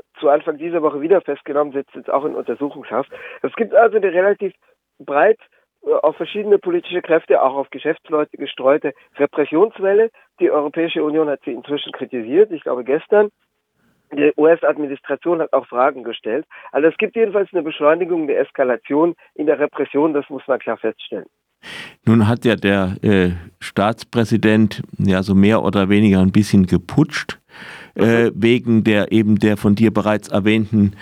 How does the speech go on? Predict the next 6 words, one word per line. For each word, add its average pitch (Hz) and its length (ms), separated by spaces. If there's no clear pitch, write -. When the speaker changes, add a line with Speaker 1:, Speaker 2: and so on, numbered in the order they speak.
Speaker 2:
Partei 98 460
Speaker 1:
Mhm. 110 180
Speaker 2:
Ennahda. 127 540
Das 113 240
sind, 104 240
äh, - 160